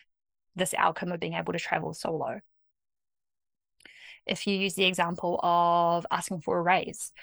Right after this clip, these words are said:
all of the moments that led up to that might have been building your confidence to get to that point, or having really small, courageous conversations, or stepping into your manager's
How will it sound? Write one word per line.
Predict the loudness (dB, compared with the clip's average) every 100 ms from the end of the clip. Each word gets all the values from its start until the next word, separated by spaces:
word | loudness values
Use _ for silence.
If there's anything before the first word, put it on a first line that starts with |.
| -20 -20 -20 _ _ _ 2
all | 6 8
of | 8 6
the |
moments | 4 4 2 0 -2
that | -4
led | -2 -2
up | -2 -2
to | 0
that | 2 2
might | 2 0
have | 0 0
been | 2 2 0 -2 -6 -8 _ _ -14 2
building | 4 6 4
your | 2
confidence | 0 -6 -4 -4 -2 -4
to | -6
get | -4 -4 -4 _ _ -8
to | -6
that | -6 -6
point, | -4 -2 -2 -6 -4
or | -2 2 4 6 6 4 0 _ _ _ _ _ _ _ _
having | 0 2 4 2
really | 0 -2
small, | -4 -4 -4
courageous | -2 -2 -2 -4
conversations, | -6 -6 0 0 0 -4 -6 -8
or | -8
stepping | -6 0 0
into | 0 -2
your | -4
manager's | -2 -4 -6